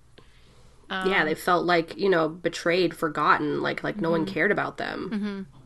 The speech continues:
Speaker 1: And, like, and living the rest of their life out. Um, and I also really liked, you know, the, the scene at the end when Swanky passes and everyone puts the rock in the fire
Speaker 2: Yeah.
Speaker 1: for Swanky.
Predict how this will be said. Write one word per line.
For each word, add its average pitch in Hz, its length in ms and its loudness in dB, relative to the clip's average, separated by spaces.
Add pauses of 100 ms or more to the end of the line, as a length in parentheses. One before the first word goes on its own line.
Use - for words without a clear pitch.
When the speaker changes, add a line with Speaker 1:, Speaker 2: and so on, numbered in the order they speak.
(120)
Speaker 1:
And, 165 220 -2
like, 170 300 -2
and 170 180 -2
living 160 220 -2
the 160 80 -6
rest 165 200 -6
of 165 60 -4
their 151 140 -6
life 147 240 -8
out. 139 340 -4 (720)
Um, 156 380 -2 (1200)
and 202 80 0
I - 20 4
also 220 160 4
really 208 180 6
liked, 185 420 2
you 185 80 2
know, 165 220 4
the, 160 280 2
the 170 120 4
scene 170 240 2
at 165 160 4
the 170 160 4
end 160 300 4
when 156 320 0
Swanky 165 540 0
passes 156 380 0
and 156 80 -2
everyone 147 280 0
puts - 240 -6
the 160 100 -2
rock 147 480 -4 (220)
in 170 120 -4
the 156 60 -4
fire 151 480 -6 (840)
Speaker 2:
Yeah. 190 480 -2
Speaker 1:
for 185 140 -6
Swanky. 147 580 -4